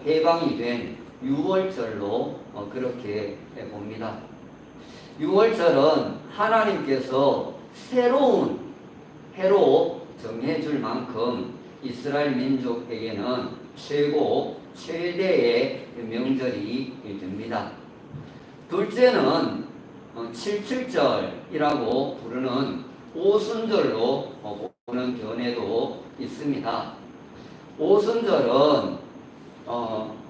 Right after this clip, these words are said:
수확한 밀을 가지고 떡을 만들어서 하나님께 제사를 드리는 그런 명절이 됩니다.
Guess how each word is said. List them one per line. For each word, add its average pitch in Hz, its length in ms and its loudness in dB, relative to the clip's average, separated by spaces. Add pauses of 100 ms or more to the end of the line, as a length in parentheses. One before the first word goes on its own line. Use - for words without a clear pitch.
수확한 240 960 4 (200)
밀을 202 440 6
가지고 - 800 0 (120)
떡을 220 380 4
만들어서 127 1000 -2 (300)
하나님께 135 1080 0
제사를 170 720 0
드리는 120 600 -4 (260)
그런 135 400 0
명절이 123 840 -4 (140)
됩니다. 104 640 -8